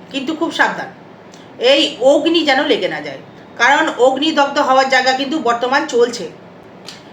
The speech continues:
তাই অগ্নি থেকে একটু সাবধান থাকতে হবে। এই অষ্টমে থাকছে আপনার শুক্র, এই অষ্টমে শুক্র থাকার জন্য সেই শুক্র দৃষ্টি করছে আমরা দ্বিতীয়, মানে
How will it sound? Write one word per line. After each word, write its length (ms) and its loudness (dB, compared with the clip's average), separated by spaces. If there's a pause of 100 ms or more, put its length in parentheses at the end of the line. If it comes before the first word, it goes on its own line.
(160)
তাই 140 2 (100)
অগ্নি 280 2
থেকে 180 0
একটু 220 -6
সাবধান 360 -2
থাকতে 260 -10
হবে। 140 -12 (640)
এই 80 4 (200)
অষ্টমে 380 2 (140)
থাকছে 320 2 (120)
আপনার 280 4
শুক্র, 200 -2 (120)
এই 60 4 (120)
অষ্টমে 360 -2
শুক্র 160 -4 (140)
থাকার 220 0
জন্য 140 -4 (100)
সেই 180 -2
শুক্র 160 -6 (120)
দৃষ্টি 240 -8
করছে 200 0
আমরা 180 0
দ্বিতীয়, 300 -2
মানে 120 -2